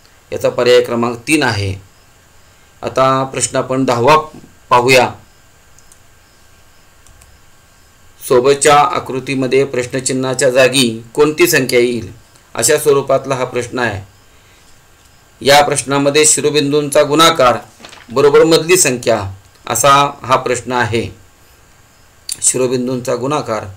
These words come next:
बरोबर मधली संख्या पाहूया आपण. पहा, एक गुणिले दोन आणि गुणिले तीन, एक गुणिले दोन गुणिले तीन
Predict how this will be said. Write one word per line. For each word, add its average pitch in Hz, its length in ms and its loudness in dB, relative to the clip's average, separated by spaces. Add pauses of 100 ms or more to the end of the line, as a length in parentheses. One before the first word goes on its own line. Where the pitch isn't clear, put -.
(280)
बरोबर 120 260 0
मधली 147 320 0
संख्या 120 300 -6
पाहूया 139 300 6
आपण. 113 240 0 (1300)
पहा, 131 200 4 (160)
एक 156 400 2 (380)
गुणिले 143 340 2
दोन 143 420 4 (520)
आणि 139 140 -4
गुणिले 160 360 2
तीन, 127 340 0 (720)
एक 135 440 2 (1200)
गुणिले 123 380 -4
दोन 123 380 0 (520)
गुणिले 127 340 -4
तीन 131 300 -2